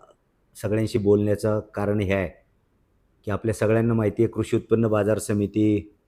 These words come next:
निवडणूक होऊन दोन वर्ष झालेली आहेत. या दोन वर्षामध्ये आम्ही काम करत असताना कृषी उत्पन्न बाजार समितीच्या कारभाराबाबत ज्या ज्या वेळेला काही, अ,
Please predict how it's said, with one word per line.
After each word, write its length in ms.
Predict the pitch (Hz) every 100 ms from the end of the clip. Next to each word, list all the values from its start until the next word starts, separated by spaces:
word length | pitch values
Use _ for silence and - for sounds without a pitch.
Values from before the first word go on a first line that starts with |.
| _ _ _ _ _ _
निवडणूक 440 | 104 104 101 107 92
होऊन 220 | 98 104
दोन 220 | 98 104
वर्ष 240 | 101 95 101
झालेली 380 | 92 92 90
आहेत. 100 | 82 - _ _ _ _ _ _ _ _ _ _ _ _ _
या 140 | 107 117
दोन 220 | 107 113
वर्षामध्ये 880 | 113 107 117 113 110 117 117 117 - - _ 98
आम्ही 200 | 104 104
काम 300 | - 113 113
करत 260 | 110 107
असताना 360 | 104 - 107 90 - _ _ _ _ _ _
कृषी 240 | 101 - 107
उत्पन्न 300 | - 117 113
बाजार 300 | 107 101 101
समितीच्या 460 | 113 104 95 107
कारभाराबाबत 680 | 104 104 95 104 101 101 104
ज्या 220 | 98 101
ज्या 140 | 101
वेळेला 260 | 107 107 107
काही, 380 | 101 104 104 107 _ _ _ _ _
अ, 40 | _